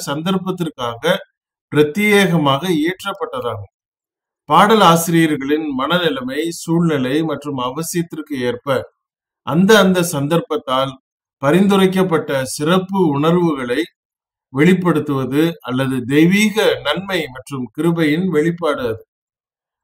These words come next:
அந்தந்த சூழல் மாறும் பொழுது அதற்கேற்ப பாடல் வரிகளை நாம்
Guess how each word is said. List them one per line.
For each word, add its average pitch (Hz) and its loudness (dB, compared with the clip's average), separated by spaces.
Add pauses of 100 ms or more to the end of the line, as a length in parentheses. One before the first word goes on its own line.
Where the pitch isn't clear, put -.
அந்தந்த 196 2
சூழல் 220 4
மாறும் 156 2
பொழுது 120 -10 (460)
அதற்கேற்ப 151 0 (500)
பாடல் 156 4
வரிகளை 139 0
நாம் 139 -4